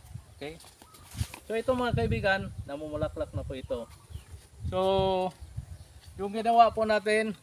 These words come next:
ay inalagaan natin. Nag-spray tayo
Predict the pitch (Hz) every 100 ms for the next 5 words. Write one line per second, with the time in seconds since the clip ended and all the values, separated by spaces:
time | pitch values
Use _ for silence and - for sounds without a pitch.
0 | - - 156 160 156 156 151 151 147 147
1 | 147 151 151 170 175 185 180 180 175 180
2 | 180 170 - - - - - - - -
3 | - - - 165 196 196 196 202 196 196
4 | 185 175 170